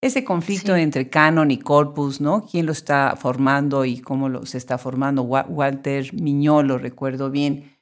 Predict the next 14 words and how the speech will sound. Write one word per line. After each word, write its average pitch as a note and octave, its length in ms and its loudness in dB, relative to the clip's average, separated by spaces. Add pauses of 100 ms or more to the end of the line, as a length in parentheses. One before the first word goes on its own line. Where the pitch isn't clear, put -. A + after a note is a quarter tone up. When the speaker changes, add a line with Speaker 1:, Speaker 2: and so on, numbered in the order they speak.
(240)
Speaker 1:
hace F#3+ 280 4
Speaker 2:
Ujú. F#3+ 80 2
Speaker 1:
esta F3+ 140 2
distinción D3+ 840 2
y, F3 160 0
bueno, C#3 380 2 (320)
el E3 180 -2
canon G3+ 300 2
siempre F3+ 300 -2
es D#3+ 80 -4
excluyente D3 880 -2 (440)
y E3 320 -4
el D#3+ 140 6
Speaker 2:
Sí, G3+ 100 6